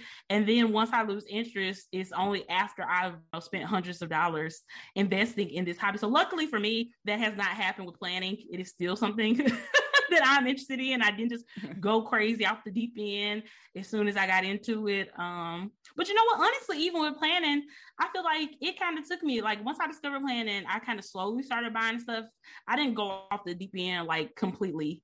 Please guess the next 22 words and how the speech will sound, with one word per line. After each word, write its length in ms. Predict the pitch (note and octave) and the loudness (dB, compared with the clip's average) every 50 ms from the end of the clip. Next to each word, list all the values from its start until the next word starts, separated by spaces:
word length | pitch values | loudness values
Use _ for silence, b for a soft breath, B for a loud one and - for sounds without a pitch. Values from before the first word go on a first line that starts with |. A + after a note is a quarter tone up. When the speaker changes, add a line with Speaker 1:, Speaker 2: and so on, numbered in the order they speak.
| _ _ - | _ _ -2
Speaker 1:
for, 280 | G3 F#3 E3 D#3 D3 - - | 0 2 2 0 0 -4 -4
for 140 | - G3+ F3+ | -4 -2 -2
a 40 | F3 | 0
couple 260 | - F#3 E3 D3+ E3 | -2 -4 -4 -4 -6
of 60 | D#3 | -6
months. 540 | D#3+ D#3+ C3+ A2+ C#3 - - - - - - - | -6 -8 -10 -10 -12 -16 -16 -18 -20 -18 -6 -2
What 120 | B3+ D4 | 0 2
about 160 | B3+ A3 G3+ | 4 4 2
Speaker 2:
Mm-hmm. 120 | F3+ F3 E3 | 2 0 -2
Speaker 1:
you? 180 | C3 G2+ - - - _ _ _ _ _ B B B B B B _ - | -4 -4 -6 -12 -16 _ _ _ _ _ B B B B B B _ -2
Speaker 2:
Yeah, 120 | - G#4+ G#4 | 2 4 6
I 60 | A4 | 6
would 160 | A#4 A4+ A4 | 6 6 6
say 220 | - - G#3+ F#3+ F#3 | 4 2 -2 -2 -2
same. 520 | - - D#3 D3+ D3 D3 C#3+ C#3+ C#3+ C#3+ - _ - - | -4 -4 -2 -2 -2 -2 -2 -4 -6 -8 -12 _ -4 2
Speaker 1:
Mm-hmm. 140 | A3+ A#3 A#3 | 6 6 8
Speaker 2:
Yeah, 220 | F#4 E4+ D#4 D4+ F#3+ | 8 8 6 4 2
nope, 340 | B3 C4+ C4 B3+ B3+ B3+ - - | 0 0 0 0 0 -2 -2 -4
nope, 200 | G#3+ G#3+ G#3 G3+ - - | -2 -2 -2 0 0 0
absolutely. 600 | F#3 F#3 F#3 - G#3 F#3 F3+ F3 D#3+ E3 E3 D3+ | 0 0 -2 -4 -8 -8 -6 -6 -6 -8 -8 -8
Because 360 | E3+ E3 - G3+ D#3+ F3+ F#3 | -8 -8 -4 -4 -4 -2 -4
I 80 | E3+ | -6